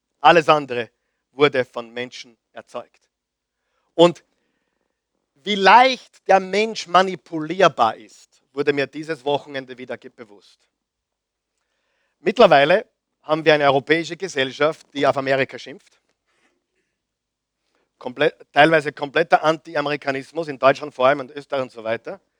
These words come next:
Äh, viel, Großteil Europa. Wir haben aber McDonald's importiert. Wir haben vor einigen Jahrzehnten bereits Halloween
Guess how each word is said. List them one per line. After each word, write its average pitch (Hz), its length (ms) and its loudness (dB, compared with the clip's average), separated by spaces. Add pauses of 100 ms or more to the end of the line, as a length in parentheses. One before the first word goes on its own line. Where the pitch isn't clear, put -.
(600)
Äh, 117 220 -2
viel, 160 260 -8
Großteil 151 540 -4
Europa. 170 140 -12 (760)
Wir 139 100 2
haben 156 80 2
aber 147 200 6
McDonald's 151 540 0
importiert. 165 520 -6 (880)
Wir 135 160 2
haben 139 240 4 (160)
vor 147 140 2
einigen 147 580 -2 (300)
Jahrzehnten 147 540 -2
bereits 135 380 0
Halloween 147 680 0